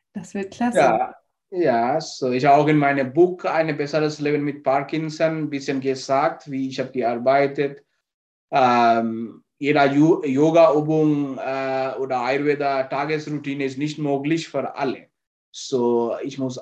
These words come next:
Speaker 2: auch anpassen, was klappt mit deutscher Kultur. Und das, ich bin auch ungefähr vierzehn Jahre hier in Deutschland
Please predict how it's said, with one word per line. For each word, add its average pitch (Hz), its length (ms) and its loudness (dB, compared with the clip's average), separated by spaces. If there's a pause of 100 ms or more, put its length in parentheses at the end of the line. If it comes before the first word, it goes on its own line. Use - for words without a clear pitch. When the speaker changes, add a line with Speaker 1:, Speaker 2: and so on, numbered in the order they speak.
Speaker 2:
auch 135 420 2
anpassen, 147 800 0
was 131 240 -2
klappt 135 280 -4
mit 123 240 -8
deutscher 123 300 -2
Kultur. 127 720 0 (540)
Und 120 580 0
das, - 520 -6
ich 135 180 -4
bin 131 140 0
auch 139 340 2
ungefähr 127 640 -2
vierzehn 123 600 -4
Jahre 143 560 0
hier 135 300 -4
in 127 180 -6
Deutschland 143 840 -4